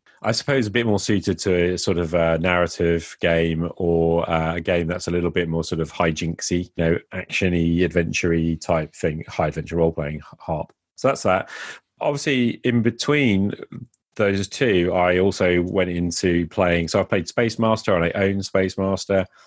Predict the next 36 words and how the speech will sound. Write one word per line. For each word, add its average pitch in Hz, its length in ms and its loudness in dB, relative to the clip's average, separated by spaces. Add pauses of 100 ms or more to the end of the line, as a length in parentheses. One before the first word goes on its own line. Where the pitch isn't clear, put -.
(260)
and 92 220 2
then 87 320 0 (200)
obviously 90 300 -2
Middle-earth 87 340 2
Roleplay 107 880 2
and, 95 560 0
and 90 200 -2
Rollmaster 87 680 0
itself. 85 580 -2 (360)
Um, 110 220 2
I'm 123 160 0
aware 135 500 2
of 90 120 0
some 107 260 0
other 104 300 2
products. 92 560 -2
I'm, 104 180 0
I'm, 107 240 0 (220)
I 127 100 0
don't 143 360 0
know 117 240 2
for 104 140 -4
sure, 90 260 0
'cause 104 140 -6
this 123 100 -2
is, 113 180 -4
this 120 160 -2
is 113 80 -2
just 113 200 -2
a 98 40 -2
weird 92 380 0
memory 92 340 2
that's 92 160 -4
popped - 240 -6
into 90 160 -4
mind. 90 240 2